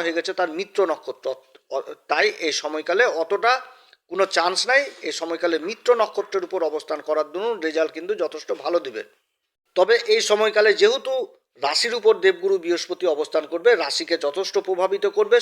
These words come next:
শরীর স্বাস্থ্যের দিকে যথেষ্ট খেয়াল রাখতে হবে, কারণ বুধ আর সূর্যের সম্পর্ক মিত্রতা নয়, শত্রুতা। অতএব শরীর স্বাস্থ্যের দিকে খেয়াল রাখতে হবে। তবে এরপরে যে দেবগুরু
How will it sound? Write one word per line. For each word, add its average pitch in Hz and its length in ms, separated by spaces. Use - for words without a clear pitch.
শরীর 170 260
স্বাস্থ্যের 175 340
দিকে 175 140
যথেষ্ট 151 280
খেয়াল 170 320
রাখতে 196 280
হবে, 233 140
কারণ 160 200
বুধ 180 260
আর 170 80
সূর্যের 165 420
সম্পর্ক 160 340
মিত্রতা 180 520
নয়, 262 160
শত্রুতা। 208 500
অতএব 214 300
শরীর 180 260
স্বাস্থ্যের 180 360
দিকে 180 140
খেয়াল 208 300
রাখতে - 220
হবে। 101 140
তবে 196 160
এরপরে 247 340
যে 269 140
দেবগুরু 254 320